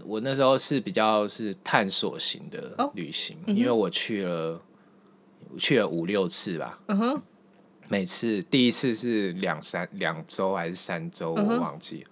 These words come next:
Speaker 2: 嗯哼。
Speaker 1: 对，因为我的工作形态就是，就是比如说我是在做配乐的，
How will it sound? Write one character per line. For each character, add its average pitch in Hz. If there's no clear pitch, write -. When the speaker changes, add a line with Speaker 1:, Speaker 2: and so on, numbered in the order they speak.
Speaker 2:
嗯 180
哼。 202
Speaker 1:
对， -
因 123
为 120
我 107
的 82
工 104
作 107
形 87
态 90
就 87
是， 85
就 107
是 107
比 92
如 87
说 95
我 95
是 107
在 110
做 107
配 92
乐 85
的， 95